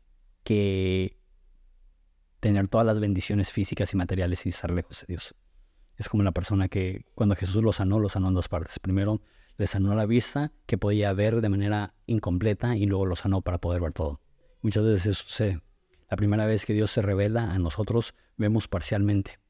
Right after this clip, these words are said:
No entendemos bien nuestra condición. Queremos negociar con Dios, queremos ponernos al tú por tú con Dios, queremos decir, "No, Dios, te prometo que si haces esto, entonces yo haré eso". Una vez más, es señal de inmadurez.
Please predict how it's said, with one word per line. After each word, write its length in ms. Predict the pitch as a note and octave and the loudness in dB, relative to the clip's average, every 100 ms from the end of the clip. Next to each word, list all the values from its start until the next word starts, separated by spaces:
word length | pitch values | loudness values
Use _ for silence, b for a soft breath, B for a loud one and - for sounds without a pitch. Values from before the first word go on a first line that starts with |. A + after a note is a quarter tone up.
| _ _ _ _ _ | _ _ _ _ _
No 80 | A2+ | 2
entendemos 540 | G#2 G#2+ A2+ A2+ G#2 | 4 4 4 2 2
bien 140 | G2+ G#2+ | 2 0
nuestra 200 | - G2 | -2 -2
condición. 480 | F#2+ F2 F#2 E2 - _ _ | -2 -2 -2 -4 -6 _ _
Queremos 300 | G2+ G#2+ A2 | 0 4 4
negociar 460 | G#2+ F#2 - G#2+ | 2 0 0 0
con 180 | - G#2 | 0 0
Dios, 220 | G#2+ G2+ | 2 2
queremos 240 | G#2+ G2+ - | 2 0 2
ponernos 280 | G#2 G#2 G2 | 2 2 0
al 140 | F#2 | -2
tú 100 | G#2 | -2
por 160 | G#2 G2+ | 0 0
tú 100 | G2 | 0
con 160 | G2+ | 2
Dios, 220 | G2+ F#2+ | 2 0
queremos 300 | - F#2+ G2 | -2 -2 0
decir, 180 | F#2 G#2+ | 0 0
"No, 140 | G#2+ G#2+ | 0 0
Dios, 340 | A#2 A#2 - b b - | 0 0 -2 b b -6
te 100 | G#2 | -2
prometo 440 | G#2 A2 A#2 B2 | 2 2 2 0
que 140 | - G2 | 0 -2
si 140 | G#2+ | -2
haces 260 | G2 B2+ B2+ | 0 0 -2
esto, 200 | B2 A#2+ | 0 0
entonces 340 | B2 G#2+ A2+ | 0 -2 0
yo 140 | A2+ | 0
haré 220 | A2 A2+ A2 | 2 0 0
eso". 200 | - F2+ _ _ _ _ | -2 -10 _ _ _ _
Una 100 | G#2 | -2
vez 100 | G#2+ | 0
más, 180 | G#2+ - | 0 0
es 120 | G2+ | -4
señal 380 | - G#2+ G#2 G#2+ | -2 -2 0 2
de 60 | G#2+ | 2
inmadurez. 580 | G#2 G2+ G2+ G#2+ - | 2 2 2 2 0